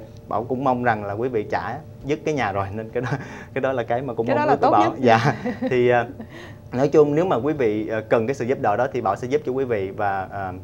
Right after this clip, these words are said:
Speaker 1: Bảo sẽ trích cái tiền đó để, để đóng góp cho
Speaker 2: Tức là
Speaker 1: cái
Speaker 2: một trăm Mỹ Kim cho mỗi một cái case.
Speaker 1: Dạ, cho mỗi một cái case.
Speaker 2: Dạ vâng.
Speaker 1: Ờ, ngoài ra thì, ờ, từ đây đến cuối năm á, Bảo cũng có một, một cái, cái, cái, cái chương trình khác để giúp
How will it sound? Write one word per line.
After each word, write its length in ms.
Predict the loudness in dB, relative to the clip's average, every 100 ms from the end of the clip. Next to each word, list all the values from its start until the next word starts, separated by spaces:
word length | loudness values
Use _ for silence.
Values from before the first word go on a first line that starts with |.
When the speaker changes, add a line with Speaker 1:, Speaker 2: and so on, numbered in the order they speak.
| -16 -18 -12 -4
Speaker 1:
Bảo 120 | -2
sẽ 120 | -2 -6
trích 140 | -4
cái 100 | -4 -4
tiền 180 | -4
đó 160 | -2 -2
để, 300 | -2 -2 -4
để 120 | -6 -6
đóng 180 | -4
góp 160 | -2 -2 -2
cho 100 | -2
Speaker 2:
Tức 40 | 0
là 60 |
Speaker 1:
cái 40 | -2
Speaker 2:
một 80 | 0
trăm 260 | 0 0 -4
Mỹ 120 | -4
Kim 420 | -4 -4 -4 -6
cho 160 | -4 -2
mỗi 220 | -2 -2
một 180 | -4 -8
cái 100 | -8
case. 500 | -6 -6 -6 -12 -4
Speaker 1:
Dạ, 180 | 4 4
cho 120 | 4
mỗi 160 | 0 -2
một 120 | -4
cái 80 | -6
case. 320 | -4 -2 -2 -8 -10
Speaker 2:
Dạ 100 | -10
vâng. 80 | -10 -4
Speaker 1:
Ờ, 300 | -2 -2 -6 -12 -18 -18 -18 -16 -2
ngoài 200 | 2 6
ra 180 | 6 6
thì, 260 | 2 0
ờ, 140 | 0 0
từ 160 | 2
đây 180 | 4 4
đến 200 | 2 -2
cuối 140 | 0
năm 200 | 2 0
á, 100 | 0
Bảo 220 | 0 0 0
cũng 200 | -2 -4
có 100 | -4
một, 360 | -4 -6 -6
một 240 | -8 -6 -4
cái, 140 | -4
cái, 280 | -4 -6 -8 -12 -18 -10
cái, 100 | -6
cái 100 | -6 0
chương 180 | 0 2
trình 260 | 0 -2 -6
khác 320 | -2 -2 0
để 160 | -2 2
giúp 180 | 2